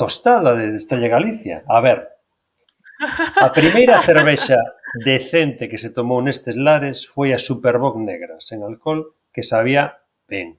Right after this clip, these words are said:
Speaker 1: Sabía a cervexa, men-, cando o resto ainda facían unhas cervexas que sabían a auga cun, cuns, cuns pós de levadura.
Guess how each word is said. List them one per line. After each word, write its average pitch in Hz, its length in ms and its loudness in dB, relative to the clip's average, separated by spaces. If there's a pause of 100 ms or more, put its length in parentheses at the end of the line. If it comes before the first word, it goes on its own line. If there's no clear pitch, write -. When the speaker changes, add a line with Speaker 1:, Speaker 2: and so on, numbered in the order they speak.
(160)
Speaker 1:
Sabía 110 240 -6
a - 80 -8
cervexa, 156 540 0 (160)
men-, 127 320 -2
cando 127 240 2
o - 20 0
resto 156 240 0
ainda 147 160 0
facían 143 300 -2
unhas 139 160 -2
cervexas 143 340 -4
que 127 140 -6
sabían 123 320 2
a 113 100 2
auga 143 540 0 (320)
cun, 123 320 -2
cuns, 123 400 -2
cuns 117 240 -6
pós 117 240 -2
de 107 80 -2
levadura. 87 480 -8